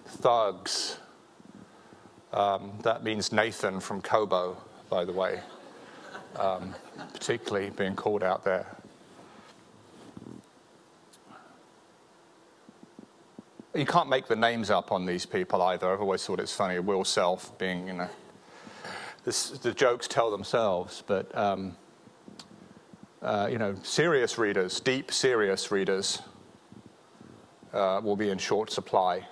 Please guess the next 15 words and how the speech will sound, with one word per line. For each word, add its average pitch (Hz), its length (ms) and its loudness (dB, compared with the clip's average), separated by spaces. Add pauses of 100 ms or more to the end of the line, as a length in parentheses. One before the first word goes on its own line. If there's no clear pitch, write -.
That 135 180 6
specifically, 123 640 0
by 104 200 6
the 98 80 0
way, 95 100 6
I'm 95 120 2
pretty 107 160 0
sure 104 200 2
means 98 180 -2
people 104 360 0
who 101 140 0
would 95 180 -2
read - 160 -6
his 104 240 -4
book. - 380 -6